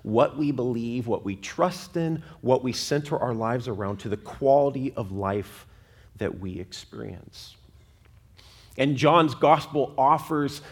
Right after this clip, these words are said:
not just those who are far from God, not just those who have never experienced Jesus before, but disciples again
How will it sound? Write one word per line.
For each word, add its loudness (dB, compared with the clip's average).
not 6
just 2
those 4
who 2
are 4
far 6
from 0
God, 6
not 0
just -4
those 2
who 2
have 0
never 2
experienced 4
Jesus -4
before, 4
but 4
disciples 0
again 0